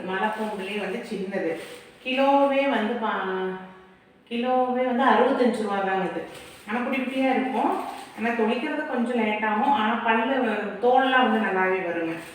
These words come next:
இது வந்து கிலோவே அறுபத்தஞ்சு ரூபா தான். நான் வந்து ஒரு கிலோ வாங்கல.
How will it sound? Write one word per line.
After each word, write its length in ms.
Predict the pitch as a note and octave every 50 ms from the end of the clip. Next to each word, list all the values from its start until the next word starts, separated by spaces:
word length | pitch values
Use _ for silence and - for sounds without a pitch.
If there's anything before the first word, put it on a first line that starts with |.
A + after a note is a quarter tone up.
| - - -
இது 160 | - A3 A3
வந்து 200 | A3+ B3+ - - -
கிலோவே 340 | C4 C4+ C#4+ C#4+ C#4+ C#4+ C4+ A3
அறுபத்தஞ்சு 460 | G3+ G#3 G#3 G3+ F#3+ F#3 F3 F3+ F#3
ரூபா 200 | E3+ E3 E3+ E3+ E3+ E3+
தான். 120 | E3+ - - - -
நான் 220 | F3+ F3+ F3+ F3 F3+
வந்து 240 | F3+ F#3 F#3+ F3+ F3
ஒரு 120 | E3+ F3+ F#3
கிலோ 160 | F#3 F#3+ G3+ G3 F#3+ F3+
வாங்கல. 380 | G3+ A3 G#3+ G#3+ G3+ G#3 G3+